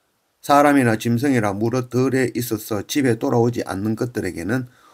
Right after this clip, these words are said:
우박이 그 위에 내리리니 그것들이 죽으리라 하셨다 하라 하시니라.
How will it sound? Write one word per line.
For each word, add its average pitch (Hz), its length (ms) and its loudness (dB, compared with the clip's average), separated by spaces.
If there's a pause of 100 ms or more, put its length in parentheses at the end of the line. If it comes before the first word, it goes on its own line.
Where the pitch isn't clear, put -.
(160)
우박이 131 540 4
그 117 240 0
위에 131 220 2
내리리니 95 640 -6 (580)
그것들이 139 840 4
죽으리라 120 560 2
하셨다 120 500 -4
하라 113 300 -4
하시니라. 104 500 -12